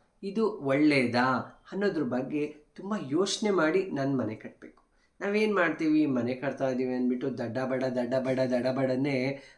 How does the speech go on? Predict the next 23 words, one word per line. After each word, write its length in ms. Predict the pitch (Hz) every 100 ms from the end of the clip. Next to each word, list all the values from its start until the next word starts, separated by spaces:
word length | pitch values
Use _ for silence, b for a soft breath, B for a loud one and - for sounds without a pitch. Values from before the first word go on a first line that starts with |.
| B
ಆ, 600 | 131 127 123 123 120 117
ಸುಮ್ನೆ 400 | 127 - 185 190
ಏನೋ 260 | 180 147 160
ಒಂದು 380 | 160 147 143 135
ಯಥಾ 260 | 127 123
ಪ್ರಕಾರ 400 | 151 147 139 165
ಕಟ್ಕೊಬಿಡೋದು, 800 | 135 135 131 139 123 120 113 123
ಹೆಂಗೋ 760 | 123 - - - 147 185 190 165
ಸಾಲನೋ 500 | 147 135 147 147 147
ಸೋಲನೋ 460 | 151 151 151 147 147
ಏನೋ 300 | 131 143 170
ಮಾಡಿ, 340 | 151 147 147 B -
ಅದೇನು 220 | 165 180
ಹೇಳ್ತಾರಲ್ಲ, 500 | 175 156 156 139 131 127 123 117 113 113 117
ಗಾದೆ 300 | 151 170 190
ಒಂದಿದೆ 400 | 160 131 123 123
ನಮ್ದ್ರಲ್ಲಿ 600 | 120 110 107 104 107 - _
ಅಲ್ಲ, 120 | 131 127 117 B B _
"ಸಾಲ 320 | - 160 175
ಮಾಡಿ 320 | 190 190 190
ಆದ್ರೂ 460 | 185 180 185 175 175
ತುಪ್ಪ 280 | 175 - 165
ತಿನ್ನು, 720 | 165 160 156 156 147 -